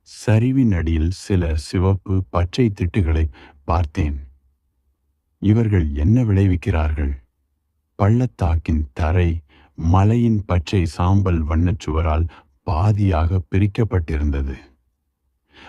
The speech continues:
அதில் இருநூறு மீட்டர் உயரத்தில் அவர்கள் "ஓம் மணி பத்மே ஹியூம்" என்ற திபெத்திய பிரார்த்தனையை எழுதி வைத்திருந்தனர்.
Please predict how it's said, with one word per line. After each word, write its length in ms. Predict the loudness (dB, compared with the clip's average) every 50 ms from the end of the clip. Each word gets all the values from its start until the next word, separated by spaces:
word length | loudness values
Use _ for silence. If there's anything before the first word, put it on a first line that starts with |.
| -20 _
அதில் 520 | -2 0 2 4 4 4 4 2 0 -2 _
இருநூறு 680 | -4 0 2 4 4 4 4 4 4 2 2 2 2
மீட்டர் 440 | 2 2 2 0 0 0 0 0 0
உயரத்தில் 680 | 0 0 0 0 2 0 0 -2 -2 -2 -2 -2 -2 -4 -8 -14 -20 -20 -20 _
அவர்கள் 600 | -4 -2 0 2 2 2 0 0 0 -2 -2 -4 -6 _ _ _ _ _
"ஓம் 540 | 2 2 4 4 4 2 2 0 0 0 0
மணி 480 | 0 2 2 2 2 2 0 0 -4 -8 _ _ _ -2
பத்மே 560 | -2 -2 -2 -4 -4 -2 0 0 0 0 -2
ஹியூம்" 560 | -4 -6 -4 -2 2 2 4 2 2 0 -2 -6 -10 -16 _ _ _ _
என்ற 580 | 0 2 4 4 4 4 0 0 0 0 -2 -4 -6 -12 -20 -20 _ _ -6 0
திபெத்திய 580 | 0 2 2 2 0 0 -2 0 0 2 2 0 -2 -2
பிரார்த்தனையை 720 | -2 0 2 2 2 0 0 -2 -2 0 0 0 0 -2 -4 -6 -10 _ -8
எழுதி 400 | 0 4 4 4 6 4 2 0
வைத்திருந்தனர். 720 | 0 0 -2 -2 -2 -2 -2 0 0 -2 -2 -4 -4 -8